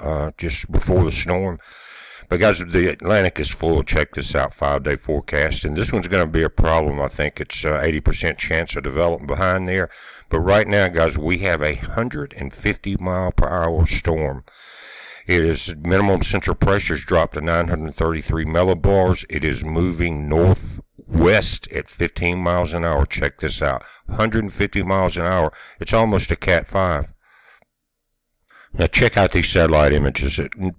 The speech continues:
folks in Louisiana and South Mississippi, uh, you don't have much longer on this storm. You've got a, you know, we're approaching a Cat five, the strongest storm since the eighteen fifties to hit southeast Louisiana.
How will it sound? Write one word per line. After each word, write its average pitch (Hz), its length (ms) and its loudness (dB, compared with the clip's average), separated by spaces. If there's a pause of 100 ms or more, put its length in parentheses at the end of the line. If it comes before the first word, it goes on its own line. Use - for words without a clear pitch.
(180)
folks 110 300 0
in 95 140 4
Louisiana 90 460 4
and 76 60 0
South 87 320 4
Mississippi, - 680 0
uh, 82 300 2 (200)
you 113 100 -2
don't 101 220 4
have 80 140 2
much 73 280 0
longer 71 380 2
on 78 80 2
this 65 140 -2
storm. 82 400 2
You've 82 160 0
got 78 260 4
a, 69 220 0 (480)
you 82 140 4
know, 80 300 0
we're 85 120 2
approaching 87 440 4
a 78 60 2
Cat 87 340 2
five, 82 380 4
the 71 80 2
strongest 107 560 2
storm 92 480 0
since - 320 -2
the 76 240 -8
eighteen 98 800 -4
fifties - 840 -4 (220)
to - 80 0
hit 80 180 2
southeast 80 600 0
Louisiana. 80 560 -2